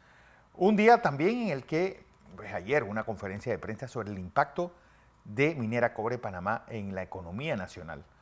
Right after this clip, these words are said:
Cuatro punto seis por ciento del pib ocupa la mina. Además, empleos directos e indirectos. Un eje-, un eje-, un, un efecto multiplicador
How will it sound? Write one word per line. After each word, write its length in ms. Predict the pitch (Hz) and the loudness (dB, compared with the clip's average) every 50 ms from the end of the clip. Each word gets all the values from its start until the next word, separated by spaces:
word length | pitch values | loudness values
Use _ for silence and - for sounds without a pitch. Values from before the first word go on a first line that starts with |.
| _ _ _ | _ _ _
Cuatro 260 | _ - 139 135 143 131 | _ 2 2 2 0 -2
punto 260 | 139 139 123 123 - | -4 -6 -8 -8 -10
seis 260 | - - 113 107 - | -8 -8 -8 -8 -8
por 240 | - 110 104 92 - | -10 -10 -10 -10 -12
ciento 520 | - - - 143 123 101 87 - - 76 - _ _ _ _ _ _ _ _ _ _ _ - | -12 -8 -6 -4 -4 -4 -6 -8 -12 -16 -18 _ _ _ _ _ _ _ _ _ _ _ -8
del 200 | 107 113 104 85 | -6 -6 -6 -4
pib 440 | - 123 131 123 107 127 131 - - - - _ _ _ _ - - | -2 0 0 2 2 2 2 0 0 -6 -20 _ _ _ _ -20 -20
ocupa 240 | - - - - 110 | -20 -12 -8 -8 -6
la 120 | 101 90 | -6 -6
mina. 220 | 120 147 131 101 | -4 -4 -4 -4
Además, 360 | 87 90 95 127 135 - - - - - - - - - _ _ - | -4 -2 0 0 0 0 -4 -16 -20 -20 -20 -20 -20 -20 _ _ -4
empleos 400 | 151 143 127 - 160 175 185 175 | -2 -2 2 6 8 10 10 8
directos 800 | 151 127 123 147 139 - - - 87 85 - - - - - - _ _ - | 8 4 4 4 4 2 0 -10 -12 -12 -12 -18 -20 -20 -20 -20 _ _ -12
e 80 | - 117 | -8 -6
indirectos. 580 | 110 107 101 104 113 135 135 - - - - 104 | -6 -6 -4 0 2 2 2 2 0 -8 -8 -4
Un 140 | 127 156 | -2 0
eje-, 320 | 180 180 147 175 190 185 185 | 0 2 2 4 2 2 2
un 140 | 185 180 185 | -2 -2 -2
eje-, 160 | 175 180 - - | -2 -2 -4 -4
un, 480 | 160 165 165 165 156 117 101 - - - - - | -6 -8 -6 -6 -6 -8 -8 -10 -12 -14 -18 -14
un 160 | 131 135 135 | -12 -10 -8
efecto 320 | 127 - 143 - - 156 | -6 -6 -6 -6 -6 -6
multiplicador 680 | 147 127 113 98 107 92 95 - - 85 95 110 123 | -6 -6 -8 -10 -12 -14 -12 -8 -4 -2 -2 -2 -2